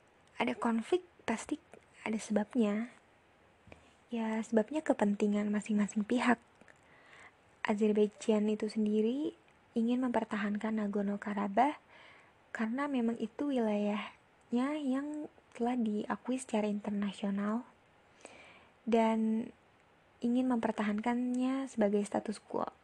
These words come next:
Sedangkan Armenia ingin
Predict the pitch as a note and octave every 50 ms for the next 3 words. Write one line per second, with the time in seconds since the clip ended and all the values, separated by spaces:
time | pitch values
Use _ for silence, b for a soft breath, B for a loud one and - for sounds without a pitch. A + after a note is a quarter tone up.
0 | - - _ _ B B B B B B B B B B B B B B B B
1 | - - A3 G#3 G#3 G#3+ A3 - - C4 C#4 C#4 C#4+ C#4+ C#4+ - - _ _ _
2 | _ _ _ _ _ _ _ _ - - - A#3+ A3+ A3 A3 G#3+ A3 G#3+ A3 B3
3 | C4 - - A3+ G#3+ G#3 G#3+ A3 A#3 A#3+ B3 A#3+ B3 A#3+